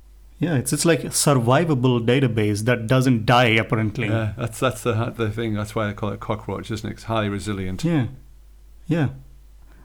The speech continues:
Speaker 1: I, I love their motivation, though. So basically, we need to write Cockroach D B, data into Cockroach D B, and then send it into the space, and
Speaker 2: <laughs>
Speaker 1: that's it.
Speaker 2: We dropped a nuclear bomb on it, and then it, <laughs> we looked, and it was still there.
Speaker 1: <laughs> Exactly. And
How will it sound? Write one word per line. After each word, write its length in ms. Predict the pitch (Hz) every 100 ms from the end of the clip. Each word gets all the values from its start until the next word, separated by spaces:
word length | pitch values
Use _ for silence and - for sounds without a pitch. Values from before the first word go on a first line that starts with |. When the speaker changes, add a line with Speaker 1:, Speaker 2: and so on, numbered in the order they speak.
| -
Speaker 1:
I, 100 | 131
I 160 | 139
love 200 | 131 151
their 140 | 143 131
motivation, 640 | 127 127 123 127 120 107
though. 180 | 107 107
So 180 | -
basically, 460 | 117 131 160 165 156
we 40 |
need 140 | 147 143
to 80 | 139
write 180 | 135
Cockroach 360 | 135 139 143 120
D 100 | 120
B, 300 | 123 185 190
data 380 | - - 143 156
into 180 | 147 139
Cockroach 280 | 139 143 127
D 80 | 131
B, 120 | 147
and 120 | 139
then 100 | 135
send 160 | 139 135
it 80 |
into 140 | 131 123
the 80 | 120
space, 420 | - 170 180 -
and 260 | 135 123
Speaker 2:
<laughs> 460 | 131 - - 139 -
Speaker 1:
that's 240 | - 117
it. 180 | 175 - - 165 - 190 -
Speaker 2:
We 100 | 151
dropped 280 | 165 175 170
a 40 |
nuclear 380 | 156 165 156 139
bomb 280 | 107 165 156
on 100 | 123
it, 220 | 123 127
and 140 | 127 117
then 160 | 147
it, 140 | 127 - - -
<laughs> 240 | - - -
we 80 |
looked, 520 | 175 147 143 170 - -
and 140 | 147
it 60 | 139
was 160 | 135
still 300 | - 127 117
there. 360 | 104 107 143 - _ _ _ _
Speaker 1:
<laughs> 420 | 196 - - - -
Exactly. 640 | 127 139 175 127 113 117 -
And 640 | 131 135 139 135 131 131